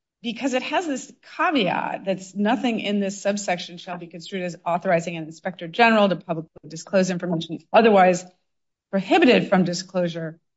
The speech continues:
by law. And, uh, as, as we've been talking about seventeen, I mean, nineteen seventy-nine, as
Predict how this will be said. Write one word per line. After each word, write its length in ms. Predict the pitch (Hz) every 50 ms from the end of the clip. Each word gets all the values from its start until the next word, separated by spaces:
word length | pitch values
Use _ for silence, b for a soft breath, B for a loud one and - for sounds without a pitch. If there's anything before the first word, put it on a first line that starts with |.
| _ _ _ _ _ _ -
by 160 | 180 175 175
law. 640 | 175 208 247 269 262 220 196 185 175 165 170 170 175 - _ _ _ _ _ _ _ _ _ _ _ -
And, 520 | 196 196 196 196 202 196 196 202 190 190 - - _ _ _ _ -
uh, 300 | 190 196 190 175 - - - - - _ _ _ _ _ _ _ _ _ _ _ _ _ _ _ _
as, 340 | - 202 208 202 190 196 185 - _ -
as 180 | 202 202 185
we've 160 | 196 190 180
been 200 | 196 220 233 220
talking 200 | 202 202 196 202
about 200 | 196 180 175 175
seventeen, 720 | - - 214 196 202 190 196 - 214 202 190 185 180 170 -
I 40 | 190
mean, 120 | 185 175
nineteen 400 | 190 202 208 202 208 - 208 190
seventy-nine, 1000 | 180 - - 196 190 180 196 190 180 180 185 202 233 247 240 220 202 196 190 185 -
as 200 | - 185 170